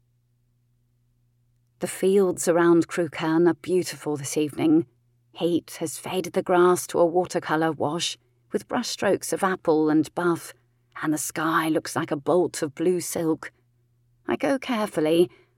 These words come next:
a little dazed, wildflowers tickling my palms. I've come outside to clear my head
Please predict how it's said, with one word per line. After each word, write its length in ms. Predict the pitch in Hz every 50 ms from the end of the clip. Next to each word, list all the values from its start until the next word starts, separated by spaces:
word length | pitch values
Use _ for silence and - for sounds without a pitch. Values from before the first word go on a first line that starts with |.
| _ -
a 60 | -
little 260 | 165 143 - 160 160
dazed, 560 | 131 160 156 151 165 165 170 170 151 - - - _ _ _ -
wildflowers 800 | - 147 160 165 165 156 - - 147 160 160 175 170 151 - -
tickling 380 | - - - - 143 151 170 165
my 140 | 160 165
palms. 580 | 156 - - 165 160 160 160 170 175 175 - - _ _ _ _ _ _ _ _ _ _ _ _ _ _ _ _ _ _ - -
I've 220 | - - 156 -
come 200 | - - 160 175
outside 560 | 165 165 - - - - 170 165 170 170 156 -
to 60 | 175
clear 260 | - - 185 175 175
my 180 | 170 165 170 170
head 420 | 165 185 190 185 175 156 151